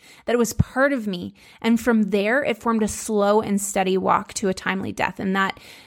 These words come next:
that is the truth. Until one day, I surrendered. I stopped trying to control my outcomes and how I appeared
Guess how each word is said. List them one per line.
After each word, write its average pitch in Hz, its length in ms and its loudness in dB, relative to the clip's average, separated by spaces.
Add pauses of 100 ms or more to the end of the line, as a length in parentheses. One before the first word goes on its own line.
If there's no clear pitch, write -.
(180)
that 196 220 2
is 196 180 -2
the 180 80 -6
truth. - 500 -6 (840)
Until 214 520 2
one 214 360 4
day, 214 480 0 (380)
I 190 160 0
surrendered. 262 600 -6 (1040)
I 208 100 2
stopped - 720 0
trying 262 580 0
to 202 100 -6
control 208 440 0
my 196 280 -2
outcomes 262 680 0 (480)
and 214 200 2
how 214 260 2
I 226 80 4
appeared 220 720 0